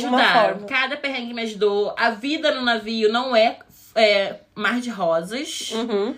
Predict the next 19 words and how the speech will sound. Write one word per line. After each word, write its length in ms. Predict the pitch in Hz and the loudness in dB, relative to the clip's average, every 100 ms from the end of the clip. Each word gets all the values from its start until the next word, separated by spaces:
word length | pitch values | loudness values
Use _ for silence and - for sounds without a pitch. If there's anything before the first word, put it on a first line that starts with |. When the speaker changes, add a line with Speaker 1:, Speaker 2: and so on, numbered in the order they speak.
| - | -8
Speaker 2:
Muito 500 | 233 233 254 415 508 | 0 2 4 4 2
pelo 220 | 494 302 302 | 2 2 0
contrário. 880 | 302 302 220 180 160 170 196 320 - _ - | -4 -2 0 2 0 -2 -2 -6 -12 _ -8
Então, 260 | 220 247 254 | -2 2 2
assim, 400 | 262 - 240 226 | 0 -4 0 2
eu 180 | 247 | 2
por 140 | 254 277 | 2 0
um 260 | 269 262 226 | 0 0 0
grande 260 | 247 285 | 2 2
momento, 380 | 311 262 220 220 | 0 2 -2 -2
enquanto 280 | 220 269 294 | -2 0 -2
eu 40 | |
estava 300 | 320 - 285 285 | -2 0 2 4
lá, 340 | 220 196 190 | 4 4 4
eu 120 | 220 233 | 4 4
me 100 | 247 | 4
arrependia, 640 | 262 269 262 233 233 226 - | 0 -2 -6 -4 -2 -2 0
às 240 | 254 240 | 0 0
vezes, 640 | 220 196 185 185 190 - | 0 0 0 -4 -12 -14